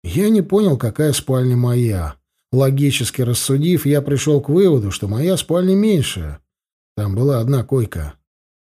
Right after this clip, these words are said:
А в большей спальне стояло две койки.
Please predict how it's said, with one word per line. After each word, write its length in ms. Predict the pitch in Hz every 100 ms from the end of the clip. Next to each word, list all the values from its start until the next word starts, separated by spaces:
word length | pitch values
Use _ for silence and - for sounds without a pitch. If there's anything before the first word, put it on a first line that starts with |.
| _ -
А 120 | 85
в 60 |
большей 320 | 104 233 - 101
спальне 440 | - 90 76 78
стояло 500 | - 127 226 254 214
две 340 | 113 110 101 80
койки. 580 | 95 82 73 80 73